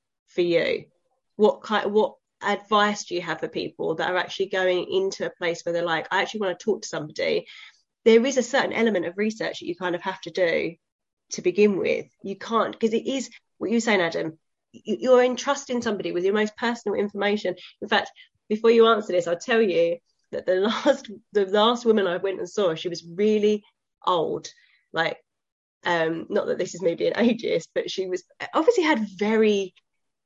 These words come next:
cemented views about things. I mean, she must have been late sixties, early seventies. Like, we're talking, she was quite an elderly lady. And she sat there listening to me kind of talking about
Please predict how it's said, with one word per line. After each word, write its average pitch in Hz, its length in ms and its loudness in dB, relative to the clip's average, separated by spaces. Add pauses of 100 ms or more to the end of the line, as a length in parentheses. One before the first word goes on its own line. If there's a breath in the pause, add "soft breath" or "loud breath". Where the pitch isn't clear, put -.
(140)
cemented 214 800 0
views 220 360 0
about 165 360 -8
things. - 480 -4
I 196 60 2
mean, 208 160 6
she 233 220 -2
must 254 380 -2
have 208 160 -2
been 165 600 2 (400)
late 180 580 0
sixties, - 920 -8 (100)
early 165 260 -4
seventies. 156 420 -4
Like, - 100 -8
we're 190 100 0
talking, 170 280 -4
she 165 140 -8
was 156 100 -10
quite - 240 -6
an - 140 -8 (100)
elderly 170 400 -4
lady. 170 480 -2 (640 loud breath)
And 196 280 2 (140)
she 254 240 -2
sat 285 300 -2
there 214 180 4
listening 220 400 0
to 214 100 -8
me 185 200 0
kind 190 240 -2
of 190 80 -8
talking 233 320 2
about 170 400 -2